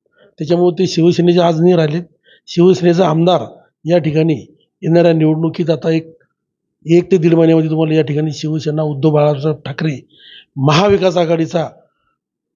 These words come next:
आमदार या ठिकाणी तुम्हाला दिसल. आणि ते विकासाच्या ज्या काही गोष्टी करतात, ह्या विकासाच्या फक्त वल्गना आहे. मी एकशे एक्कावन्न गावात सव्वाशे किलोमीटर पायी चालून जेव्हा फिरलो, तेव्हा ग्रामीण भागामध्ये रस्ते नाही,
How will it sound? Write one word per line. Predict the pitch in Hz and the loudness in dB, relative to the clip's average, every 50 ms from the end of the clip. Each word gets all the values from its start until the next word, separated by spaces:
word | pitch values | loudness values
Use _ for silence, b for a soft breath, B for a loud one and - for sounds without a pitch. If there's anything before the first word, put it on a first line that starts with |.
| _ _ - | _ _ -2
आमदार | 143 156 185 202 208 196 | 2 2 4 4 4 2
या | 190 190 | 0 0
ठिकाणी | 165 165 147 160 165 165 | -2 -2 -2 -2 -2 -2
तुम्हाला | 165 156 160 156 143 | -2 -4 -4 -6 -8
दिसल. | 147 139 - 180 196 240 - b b b b b b b b | -8 -8 -8 -8 -10 -10 -14 b b b b b b b b
आणि | - 170 185 208 | -6 -4 -4 -2
ते | 202 208 226 220 | 0 0 0 2
विकासाच्या | 202 196 - 220 208 185 208 196 214 202 | 2 2 0 0 0 0 0 0 0 0
ज्या | 208 202 | 0 2
काही | 190 202 202 | 2 2 0
गोष्टी | 180 185 175 - - 202 | 0 -2 -4 -4 -4 -4
करतात, | 175 180 175 156 190 190 180 | -2 -2 -2 0 -2 -2 0
ह्या | 160 170 180 | 0 -2 -2
विकासाच्या | 180 170 - 180 175 147 170 156 170 170 | -2 -4 -4 -4 -4 -4 -4 -4 -4 -4
फक्त | 160 156 135 180 | -4 -6 -6 -4
वल्गना | 160 156 151 147 165 170 175 | -4 -2 0 0 0 2 2
आहे. | 175 160 165 175 185 - b b b b b b b - | 2 2 0 0 -4 -8 b b b b b b b -2
मी | 170 180 185 175 | 0 2 2 2
एकशे | 160 165 - 196 | 2 0 2 0
एक्कावन्न | 180 185 - - 185 185 180 175 | 0 0 2 0 2 2 4 4
गावात | 170 175 170 - - - - - _ _ _ _ _ | 4 2 2 0 -4 -10 -20 -20 _ _ _ _ _
सव्वाशे | - - 156 151 170 165 160 190 170 | -4 -2 0 0 0 0 -2 -4 -6
किलोमीटर | 156 160 170 170 160 170 170 | -6 -6 -6 -6 -6 -6 -6
पायी | - - 156 165 160 | -6 -4 -4 -4 -4
चालून | 165 170 156 165 160 | -2 -2 -2 -2 0
जेव्हा | 156 160 160 147 | 0 0 -2 -2
फिरलो, | - 143 127 151 160 175 190 - _ b b b b b b b b b - | -4 -4 -4 -2 -4 -4 -6 -8 _ b b b b b b b b b 2
तेव्हा | 180 180 175 156 | 2 2 2 2
ग्रामीण | 165 175 180 190 196 | 2 2 4 4 2
भागामध्ये | 190 170 165 165 180 180 185 175 190 170 | 2 2 2 2 2 2 0 0 0 0
रस्ते | 170 165 - - 196 175 | 0 -2 -4 -2 -2 -2
नाही, | 180 175 175 175 170 175 | -2 -2 -6 -6 -8 -12